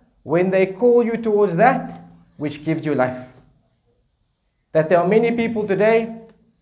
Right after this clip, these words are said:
they are walking the face of the earth, but the likeness of them,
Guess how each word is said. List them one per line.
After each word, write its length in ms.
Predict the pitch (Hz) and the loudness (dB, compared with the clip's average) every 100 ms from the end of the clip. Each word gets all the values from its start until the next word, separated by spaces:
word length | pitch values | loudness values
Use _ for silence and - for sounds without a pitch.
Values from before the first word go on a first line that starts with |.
| _ _ | _ _
they 60 | 165 | 0
are 120 | 160 | 2
walking 360 | 202 214 214 | 2 0 -4
the 80 | 196 | -6
face 320 | 190 220 208 | -2 -2 -2
of 140 | 208 170 | -2 -2
the 80 | 175 | 0
earth, 460 | 180 233 240 - - _ _ _ _ _ - | 2 0 -2 -10 -18 _ _ _ _ _ -4
but 160 | 156 | -2
the 80 | 165 | 0
likeness 500 | 165 180 214 214 202 | 2 2 2 -4 -6
of 220 | - 190 | -4 -4
them, 480 | 185 220 247 - - | -2 -2 -4 -8 -14